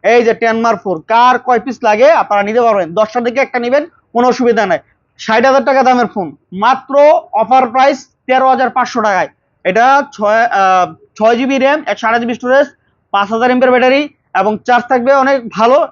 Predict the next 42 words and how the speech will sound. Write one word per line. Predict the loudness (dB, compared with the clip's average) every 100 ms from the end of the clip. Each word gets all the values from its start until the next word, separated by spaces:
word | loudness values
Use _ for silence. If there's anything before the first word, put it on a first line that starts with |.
| -4
এটাতে | -4 -2
দুইটা | -4 -4 -2 -2
সিমের | -2 -4
ফ্যাসিলিটি | -2 -2 -2 0 0
আছে, | 2 2 0 -4 _ -10
একদম | -6 -4
রাফ | 0 0 0
এন্ড | 0
টাফ | 0
ইউজ | 0 -4
করতে | -2 0
পারবেন, | 2 0 -2 -4
একশো | -6 -2 -2
একশো, | -2 -2 -4
কোনো | -4 -2
ধরনের | 0 0
ইস্যু | 0 0
নাই। | 0 0 -4 -16 -4
এবং | 0 2 0 0
এটা | 0 0
কিন্তু | 0 2
ওয়াটারপ্রুফও | 2 4 2 2 0 4
আছে, | 2 2 -2
but | 0 0
আমরা | 0 0
ওয়াটারপ্রুফ | 0 0 -2 -4
চেক | -6 -4
করে | -2
দেই | -2
না। | -2 -2
আমাদের | -4 0 0 2
কাছে | 0 2
অনেক | 0 0
কাস্টমাররা | -2 -2 -2 0 0 -4 _ -2
ওয়াটারপ্রুফ | 2 2 2 0 -2
চান, | -2 0
ভাই | 0
সেকেন্ড | 0 -2 0
হ্যান্ড | -2 -2
ফোন | -2 -2
আমরা | -2 2
ওয়াটারপ্রুফ | 2 2 0 -2 -4